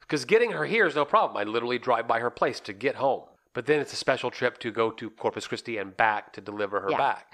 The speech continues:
Speaker 2: Which is not a big deal. I mean,
Speaker 1: It's
Speaker 2: that's
Speaker 1: not a big deal. It's just
Speaker 2: you know,
Speaker 1: different. It's
Speaker 2: yeah.
Speaker 1: transitional.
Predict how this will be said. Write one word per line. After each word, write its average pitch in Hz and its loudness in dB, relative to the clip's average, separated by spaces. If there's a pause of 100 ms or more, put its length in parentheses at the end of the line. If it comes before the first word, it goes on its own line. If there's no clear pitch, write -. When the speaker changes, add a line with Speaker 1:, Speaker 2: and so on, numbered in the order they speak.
(100)
Speaker 2:
Which 339 -6
is 359 -8
not 466 4
a - 2
big 220 0
deal. 208 0
I 170 4
mean, 180 -2
Speaker 1:
It's 151 4
Speaker 2:
that's 143 0
Speaker 1:
not 156 6
a 170 2
big 127 0
deal. 92 -2
It's 120 -4
just - -6
Speaker 2:
you 233 -8
know, 226 -2
Speaker 1:
different. 90 0
It's 226 -8
Speaker 2:
yeah. 254 -4
Speaker 1:
transitional. 143 -2